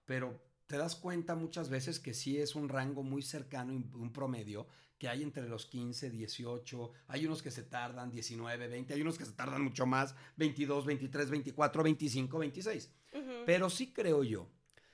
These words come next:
Speaker 1: que entre más consciente y maduro estés, lo vas a disfrutar más.
Speaker 2: Claro.
Speaker 1: Porque por más que se disfrute y sea ese, puta, desfogue así a tope,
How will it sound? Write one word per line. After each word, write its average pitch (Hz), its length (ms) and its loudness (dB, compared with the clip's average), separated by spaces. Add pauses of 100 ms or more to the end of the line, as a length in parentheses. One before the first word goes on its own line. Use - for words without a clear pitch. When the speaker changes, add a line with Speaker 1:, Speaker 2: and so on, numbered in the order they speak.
(220)
Speaker 1:
que 156 140 4
entre 151 440 2
más 160 800 2
consciente 127 840 2
y 127 60 2
maduro 113 580 0
estés, - 600 -4 (120)
lo 117 100 -4
vas 127 160 -2
a 135 40 -6
disfrutar 104 420 -10
más. 107 260 -20 (380)
Speaker 2:
Claro. 226 180 2
Speaker 1:
Porque 160 220 2
por 175 380 0
más 240 240 4
que - 120 -4
se 247 140 -2
disfrute 139 640 -6
y 123 80 -2
sea 156 220 -2
ese, 165 380 -2 (420)
puta, 131 300 -8
desfogue 143 800 -2
así 139 420 -2
a 143 80 -2 (120)
tope, 131 600 -2